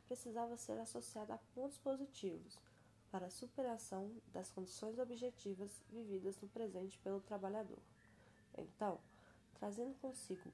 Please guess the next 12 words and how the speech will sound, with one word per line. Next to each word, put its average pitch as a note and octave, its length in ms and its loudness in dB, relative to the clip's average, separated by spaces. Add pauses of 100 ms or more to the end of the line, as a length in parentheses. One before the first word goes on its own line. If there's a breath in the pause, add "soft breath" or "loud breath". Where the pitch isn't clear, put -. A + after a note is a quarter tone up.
o G3 80 -2
discurso C4 500 -4
moralizador A3 680 0 (340)
que - 140 -4
vê G3+ 140 2
o A3 80 0
trabalho F#3+ 480 0
como E3+ 240 -6
forma A#3 420 -2
de F#3+ 160 0
dignidade D#3+ 600 -4
humana D#3+ 420 -4